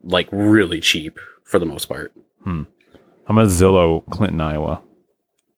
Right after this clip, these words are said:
Speaker 2: See what the, I'm gonna see if I can find the house you bought. I'm gonna buy it,
Speaker 1: Ooh.
Speaker 2: buy it from underneath you. Oh my God, this
Speaker 1: Oh,
Speaker 2: house
Speaker 1: that'd be
Speaker 2: is amazing, and it's so cheap. <laughs> The first one that came up is friggin' beautiful, like,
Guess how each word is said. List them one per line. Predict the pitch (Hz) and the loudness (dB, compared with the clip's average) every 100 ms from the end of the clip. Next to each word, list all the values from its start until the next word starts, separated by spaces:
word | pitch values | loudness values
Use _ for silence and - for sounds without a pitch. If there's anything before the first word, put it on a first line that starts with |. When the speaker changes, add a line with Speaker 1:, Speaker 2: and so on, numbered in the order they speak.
| _ _ _ _ _ _ | _ _ _ _ _ _
Speaker 2:
See | - 101 | -4 0
what | 85 - | 0 0
the, | |
I'm | 85 | 0
gonna | 95 | 2
see | 110 | 2
if | |
I | 95 | 2
can | 85 | 2
find | 90 85 | 0 0
the | |
house | 82 87 - | 0 0 0
you | |
bought. | 90 90 - | 0 0 2
I'm | |
gonna | 95 82 | 0 2
buy | 90 87 | 4 2
it, | |
Speaker 1:
Ooh. | 85 160 - | 2 -2 -4
Speaker 2:
buy | - 92 | 0 0
it | |
from | 85 90 | 0 0
underneath | 85 87 - | 0 0 -2
you. | 85 | -2
Oh | 82 | 0
my | 202 | 0
God, | - 127 | 2 2
this | 113 | 2
Speaker 1:
Oh, | 170 | 2
Speaker 2:
house | - | 2
Speaker 1:
that'd | |
be | |
Speaker 2:
is | 98 | 2
amazing, | 82 107 160 120 | 2 2 2 2
and | 85 | -2
it's | 85 | -4
so | - 147 | -4 0
cheap. | 151 - 208 208 - | 0 0 0 -2 -2
<laughs> | - - - - - _ 269 - 226 | -6 -16 -20 -20 -20 _ 0 0 -4
The | - | -2
first | 143 180 175 | 2 2 2
one | 185 | 0
that | 170 | 0
came | 185 175 | 0 2
up | 196 - | 2 0
is | 123 | -4
friggin' | 98 139 127 113 90 | -2 0 2 0 0
beautiful, | 104 117 156 147 151 135 | 0 4 4 4 4 4
like, | 123 104 - | 4 2 -4